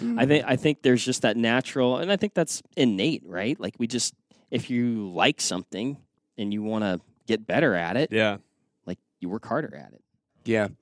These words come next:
Speaker 1: No, you actually, you bring up a, you bring up an excellent point. I think one of the interesting things too about, I guess, and now we're, I don't know, it's like ping pong, switching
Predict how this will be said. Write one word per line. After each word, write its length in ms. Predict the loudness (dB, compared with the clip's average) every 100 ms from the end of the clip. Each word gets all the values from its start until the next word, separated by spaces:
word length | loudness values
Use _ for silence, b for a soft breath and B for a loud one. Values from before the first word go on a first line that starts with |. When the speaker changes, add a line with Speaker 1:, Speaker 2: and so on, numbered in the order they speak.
| _ b b b 4
Speaker 1:
No, 80 | 6
you 160 | 8 6
actually, 260 | 6 2
you 160 | 2 0
bring 180 | 0 0
up 120 | -2
a, 160 | -4 -6
you 140 | -12
bring 220 | -8 -6
up 100 | -6 -10
an 160 | -12 -12
excellent 380 | -10 -10 -10 -8
point. 320 | -8 -8 -12 _ _ _ _ _ -2
I 80 |
think 160 | 0 2
one 120 | 2
of 60 | 2
the 160 | 2
interesting 460 | 0 0 -2 -2 -4
things 320 | -4 -4 -4
too 420 | -2 0 2 0 -6 _ -6
about, 440 | 0 2 2 -2 _ _ _ _ _ -2
I 20 |
guess, 220 | 0 2
and 80 | 0
now 160 | 2 2
we're, 220 | 2 -2 -4
I 80 |
don't 120 | -6 -6
know, 120 | -8
it's 200 | -6 -6 -8
like 120 | -8
ping 200 | -6 -6
pong, 320 | -4 -4 -4
switching 480 | -8 -8 -6 -6 -8